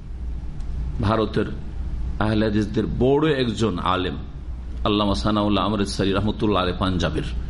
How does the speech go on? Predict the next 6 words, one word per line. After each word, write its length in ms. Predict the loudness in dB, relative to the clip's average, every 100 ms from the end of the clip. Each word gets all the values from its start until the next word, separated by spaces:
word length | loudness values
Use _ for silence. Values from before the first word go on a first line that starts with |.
| -6 -4 -2 -2 -2 2
কাদিয়ানীদের 800 | 4 4 4 4 4 2 2 2
বিরুদ্ধে 520 | 4 2 2 2 2
সবচেয়ে 500 | 2 -2 0 0 2
বড় 200 | 2 2
মোনাজের 540 | 2 2 4 2 0
ছিলেন, 300 | 0 -4 -6